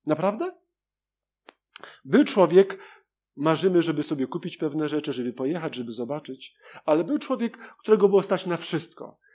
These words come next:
Czego tylko zapragnął, zbierał to w ogromnych ilościach. I po ko-, pod koniec swojego życia, kiedy już tak się najadł, naoglądał, zobaczył,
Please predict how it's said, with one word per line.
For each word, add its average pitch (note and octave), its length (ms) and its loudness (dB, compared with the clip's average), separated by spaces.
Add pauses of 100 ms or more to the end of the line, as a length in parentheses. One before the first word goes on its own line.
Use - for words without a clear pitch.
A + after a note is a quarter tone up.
(200)
Czego E3 240 0
tylko F#3+ 280 -4
zapragnął, E3 1080 -2 (320)
zbierał D3 500 4
to D3 100 -4
w C3 60 -4
ogromnych C#3+ 440 -2
ilościach. - 560 -12 (560)
I - 80 0
po - 80 -10
ko-, D#4 280 2
pod - 180 -8
koniec D#4+ 260 4
swojego D3 380 4
życia, F#3+ 260 0
kiedy D3+ 140 -4
już D3 80 -4
tak C3+ 140 -6
się C#3 120 -6
najadł, G3+ 560 -4 (240)
naoglądał, E3 800 2
zobaczył, D#3+ 540 2